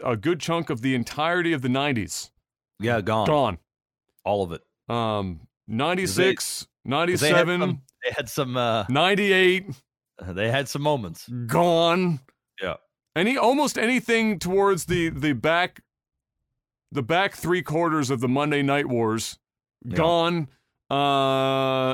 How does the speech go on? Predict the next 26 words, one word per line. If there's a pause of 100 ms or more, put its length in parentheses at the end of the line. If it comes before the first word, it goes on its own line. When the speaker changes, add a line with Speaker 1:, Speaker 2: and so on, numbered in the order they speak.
Speaker 1:
and
then
the
entire
D
X
era
that
followed
immediately
after
during
the
Attitude
Era,
so,
like,
ninety-nine,
two
thousand,
two
thousand
one,
two
thousand, (1200)
gone.